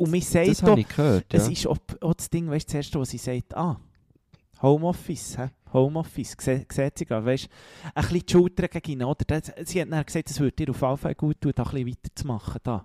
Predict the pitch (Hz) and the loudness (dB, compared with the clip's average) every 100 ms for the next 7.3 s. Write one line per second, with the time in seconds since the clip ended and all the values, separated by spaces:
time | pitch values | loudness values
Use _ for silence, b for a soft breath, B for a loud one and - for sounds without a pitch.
0 | _ - 120 117 131 - 113 - - - | _ -4 -2 0 -2 -4 -6 -6 -14 -6
1 | 90 92 104 110 107 - 107 101 - 113 | -2 2 2 2 0 -4 -2 -2 -4 -8
2 | - 95 87 101 107 101 101 - 113 107 | -2 2 4 4 2 0 -4 -2 0 0
3 | - 110 117 117 - - - - 120 120 | -2 -4 -4 -6 -14 -20 -20 -6 -4 -4
4 | - 104 123 127 127 123 117 123 127 - | -2 0 2 2 0 -2 0 2 0 -6
5 | 123 123 - 113 - - 127 127 127 - | -6 -2 0 0 0 -2 0 0 -2 -4
6 | - 127 113 110 - - 107 107 110 110 | -4 -2 0 0 0 0 2 0 0 -2
7 | - 85 - | -2 -6 -6